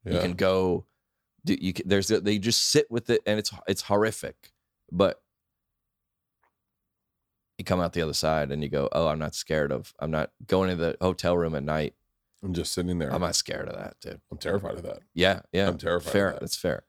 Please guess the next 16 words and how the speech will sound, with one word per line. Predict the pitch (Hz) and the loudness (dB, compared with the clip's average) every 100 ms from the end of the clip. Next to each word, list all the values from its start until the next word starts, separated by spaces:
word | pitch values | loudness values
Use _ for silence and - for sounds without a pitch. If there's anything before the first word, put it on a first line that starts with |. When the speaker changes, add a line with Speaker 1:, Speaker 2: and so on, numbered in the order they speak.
| - | -2
Speaker 2:
I'm | 92 | 2
Speaker 1:
Yeah. | |
Speaker 2:
terrified | 113 101 104 | 2 2 0
tonight. | 98 101 143 - _ | 0 -4 -4 -6 _
Speaker 1:
Yeah. | - 90 78 - _ _ | 0 2 0 -4 _ _
Speaker 2:
Like, | 92 101 | 0 2
I | 120 | 2
gotta, | 117 - 104 | 0 -4 -6
it's | 98 | -4
just | - 110 | -4 -2
me | 104 | 0
and | 101 | 2
Isla. | 98 135 104 101 - - | 2 2 0 0 -4 -6
Speaker 1:
Yeah. | 85 78 - _ | -2 -2 -4 _
Speaker 2:
And | - 101 98 | 0 2 2
I'm | 107 | 0